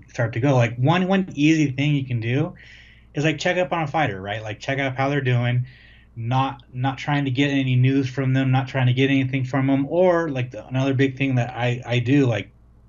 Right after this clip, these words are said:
just because, like, some of them, like, I, I even call them my friends, is, like, I check up on them, like, a-, after they lose. A lot of people don't give a fuck what happens when, when they lose, right? Like, that's,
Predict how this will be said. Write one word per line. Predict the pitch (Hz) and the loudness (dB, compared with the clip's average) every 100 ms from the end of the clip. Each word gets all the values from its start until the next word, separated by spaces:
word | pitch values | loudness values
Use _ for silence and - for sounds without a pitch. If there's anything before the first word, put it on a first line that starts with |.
| - - - | -20 -20 -18
just | - 127 127 - - _ - - - - - - | -6 -4 -4 -12 -20 _ -20 -18 -18 -20 -20 -8
because, | 123 123 113 117 | -4 0 0 0
like, | 123 123 | -4 -2
some | 160 185 | 0 2
of | |
them, | 156 123 | 4 4
like, | 117 - | 2 -2
I, | 123 | -2
I | 127 127 | 0 0
even | 135 131 | 0 0
call | 123 127 | -2 0
them | 127 | 0
my | 107 104 | -2 -6
friends, | - 170 135 120 113 | -2 0 2 -2 -4
is, | 110 | -8
like, | 113 107 - - - | -8 -8 -12 -20 -12
I | 120 | -8
check | 135 160 | -2 -2
up | 170 160 | -2 -2
on | 143 | -2
them, | 135 135 | 0 -2
like, | 123 123 | -4 -4
a-, | |
after | 123 127 135 131 127 | -4 -2 -2 -4 -4
they | 113 | -2
lose. | 139 123 104 - - - - - - | 0 0 -4 -10 -20 -20 -20 -20 -4
A | |
lot | 131 156 | 0 0
of | |
people | 160 135 123 | 0 -6 -4
don't | 127 131 | -4 -4
give | 120 117 | -4 -6
a | 107 | -8
fuck | - 143 127 127 | -8 -4 -4 -4
what | 127 117 | -6 -2
happens | 120 120 107 | -2 -2 -8
when, | 110 117 | -8 -10
when | 107 | -6
they | 110 | -6
lose, | 107 104 95 | -4 -6 -4
right? | 104 101 | -2 -2
Like, | 98 98 | -4 0
that's, | 127 127 - | 2 0 -6